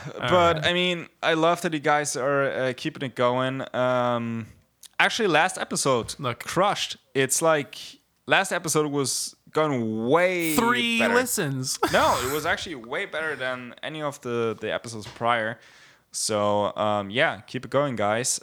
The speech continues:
Speaker 2: Um,
Speaker 1: I mean, that's cool. Look, I never ma-, I never expected to have a huge following or anything. I don't re-, really care, but this is fun for me, and I think it's fun for you. And
Speaker 2: Oh, no,
Speaker 1: if
Speaker 2: I,
Speaker 1: people
Speaker 2: I, I
Speaker 1: also
Speaker 2: fucking
Speaker 1: enjoy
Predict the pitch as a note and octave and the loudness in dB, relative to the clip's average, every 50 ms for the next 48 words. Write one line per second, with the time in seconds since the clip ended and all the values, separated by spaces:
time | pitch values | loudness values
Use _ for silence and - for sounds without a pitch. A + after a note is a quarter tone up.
0 | _ - G2 A2 A2 G#2+ G#2+ G#2+ G#2+ G#2+ G#2+ G#2+ G#2+ - - - - _ _ - | _ -6 -2 0 0 0 0 0 -2 -4 -6 -8 -10 -12 -16 -20 -20 _ _ -8
1 | - - D#3 F3 F3 E3+ F3+ F#3+ F#3 - - - B2 B2 C3+ C#3 D3+ F3 E3 - | -4 -2 0 2 2 2 0 0 -2 -4 -4 -2 0 0 0 0 0 -2 0 0
2 | F#3+ G#3 A3 A#3+ A3+ F3 C#3+ B2 A#2+ A#2 A2+ A#2 - - E3+ E3 C#3 A#2+ A2+ G#2+ | -2 -2 0 -2 0 0 0 0 0 -2 -2 -2 -2 -2 -2 -2 -2 -2 -2 -2
3 | G2 F#2 F#2+ F#2+ - - - - - - - - - - A2 G#2 G#2+ A2 G#2+ G#2 | -2 -2 -4 -4 -6 -6 -6 -6 -8 -8 -12 -14 -10 -8 -8 -6 -4 -4 -4 -4
4 | - G#2+ G#2+ A2+ A2+ A2 G#2+ - - - - C3+ C#3 C#3+ C#3 C#3+ C#3+ C#3 C3+ C3+ | -6 -8 -8 -6 -4 -4 -6 -6 -8 -6 -4 -4 -4 -4 -6 -10 -10 -8 -8 -8
5 | C#3 C3 - C#3+ C3+ C3+ C3 A2+ F2+ - - - _ _ _ - - G2+ G2+ G2 | -8 -8 -8 -6 -4 -4 -4 -4 -4 -6 -10 -14 _ _ _ -8 -4 -2 -2 -2
6 | - G2 - - - B2 B2+ B2 A2+ A2 G2+ G2+ G#2 A2 - - _ _ _ _ | -2 -4 -6 -2 0 0 0 0 -2 -4 -6 -6 -8 -10 -10 -14 _ _ _ _
7 | _ _ - - C3+ - - C3+ - - - A#2+ A#2+ A2+ - A2+ G#2+ G#2 G#2+ A2 | _ _ -2 -2 -2 0 0 -2 0 0 0 -2 -2 -2 -4 -4 -2 -2 -2 -2
8 | B2 B2+ A#2 G#2+ G#2 - G#2 G2+ G#2 - - - A2 G#2+ G2+ - G#2 G2+ G2+ G#2 | -2 -2 -4 -4 -6 -6 -8 -10 -10 -10 -10 -10 -10 -10 -10 -12 -12 -12 -10 -8
9 | A2+ B2 B2 A2+ G#2 G#2+ - - - - - E3 E3 F3 F#3+ G3+ F#3+ D#3 A#2 C3+ | -8 -8 -6 -8 -8 -10 -10 -14 -8 0 4 4 4 6 8 6 6 6 6 4
10 | D3+ D3 - - D3 D3+ - - D#3+ D#3 - - - E3 D#3+ - C#3+ A#2 G#2 - | 4 2 4 2 2 4 4 4 2 2 2 2 2 4 4 4 2 0 2 2